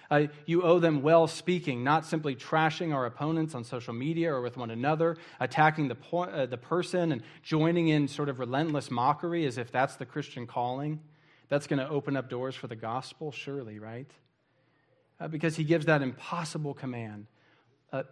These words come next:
perfect courtesy toward all. Uh, we need the Spirit's help.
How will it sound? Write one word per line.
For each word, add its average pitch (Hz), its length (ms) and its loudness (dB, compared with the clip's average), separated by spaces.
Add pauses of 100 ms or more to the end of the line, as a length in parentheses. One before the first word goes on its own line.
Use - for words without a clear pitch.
(120)
perfect - 680 -2 (360)
courtesy 120 720 -6 (240)
toward 123 240 -8
all. 127 440 -8 (920)
Uh, - 120 -16
we 131 160 -8
need 135 220 -4
the 131 80 -6
Spirit's 117 440 -8
help. 120 320 -6